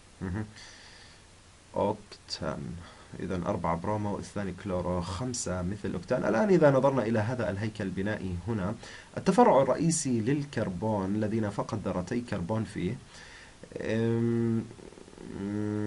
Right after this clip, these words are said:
لدينا فقط ذرتي كربون فيه، إذا نتعامل مع إيث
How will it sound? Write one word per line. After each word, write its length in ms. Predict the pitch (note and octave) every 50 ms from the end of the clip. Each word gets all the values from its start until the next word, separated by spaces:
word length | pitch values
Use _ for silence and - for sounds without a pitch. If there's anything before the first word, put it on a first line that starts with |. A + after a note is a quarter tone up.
| G#2
لدينا 240 | G#2 G#2 G#2+ G#2+ G#2+
فقط 320 | G#2+ - A2+ - - F2+ G#2
ذرتي 260 | G2 G2 G2 A2+ A2
كربون 320 | - A2 G2+ F2 A2+ A#2
فيه، 280 | A2+ - A#2 C3 C#3 A2+
إذا 100 | A#2+ C3
نتعامل 380 | A#2+ A#2 - - A#2 B2 A2+
مع 180 | A2+ A2 G2+ F2+ - - - - - -
إيث 280 | C3 C#3+ D#3 E3 E3+